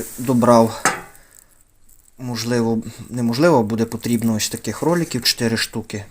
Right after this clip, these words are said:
Пізніше покажу, для чого. Якби не такі проблеми зі світлом, думаю, було б все з-, швидше. Тому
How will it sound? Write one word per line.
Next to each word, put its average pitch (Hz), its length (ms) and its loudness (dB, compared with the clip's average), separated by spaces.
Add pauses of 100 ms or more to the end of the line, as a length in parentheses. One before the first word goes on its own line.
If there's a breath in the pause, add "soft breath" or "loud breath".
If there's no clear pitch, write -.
Пізніше 107 400 -6
покажу, 113 400 -8
для 127 160 -4
чого. 104 400 -4 (3250 loud breath)
Якби 127 400 -2 (400 loud breath)
не 120 180 -8
такі - 280 -10
проблеми 117 480 -6
зі 110 140 -8
світлом, 196 420 -4
думаю, 131 320 -4
було 123 200 -4
б 123 100 -4
все 120 240 -4
з-, 117 320 -6
швидше. - 720 -6 (680 loud breath)
Тому 127 460 -6